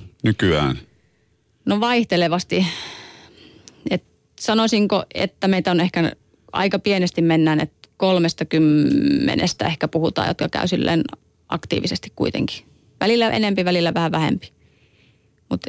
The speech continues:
Speaker 2: jos on keskiarvo, niin sanoisin noin
Speaker 1: No
Speaker 2: kolmekymmentä.
Speaker 1: ei se paljon oo.
Speaker 2: Ei oo.
Speaker 1: No paljonko sitten Suomessa on ylipäätänsä hengenpelastajia?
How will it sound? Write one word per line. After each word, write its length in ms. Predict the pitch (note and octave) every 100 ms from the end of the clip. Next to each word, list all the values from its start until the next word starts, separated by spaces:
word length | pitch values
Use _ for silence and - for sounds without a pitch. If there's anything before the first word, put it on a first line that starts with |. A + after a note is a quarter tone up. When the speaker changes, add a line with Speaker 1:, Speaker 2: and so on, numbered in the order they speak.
| -
Speaker 2:
jos 180 | F3 -
on 120 | F3+
keskiarvo, 580 | F#3+ F#3 - - - -
niin 160 | F3+
sanoisin 340 | - - F3 -
noin 120 | D#3+
Speaker 1:
No 60 | -
Speaker 2:
kolmekymmentä. 360 | - C3 G2
Speaker 1:
ei 60 | G2+
se 120 | D#2
paljon 360 | D#2 F#2 D2 G1+ G1+
oo. 60 | -
Speaker 2:
Ei 180 | - -
oo. 100 | F#3+ F3 _ _ _ _ _ -
Speaker 1:
No 260 | - -
paljonko 280 | A2+ A#2 A2
sitten 200 | G#2 -
Suomessa 420 | - A#2 G#2 -
on 60 | G#2+
ylipäätänsä 480 | G#2 G2 B2 F#2 D#2+
hengenpelastajia? 920 | D2+ D2+ C#2+ C2 A1 - C#2 - -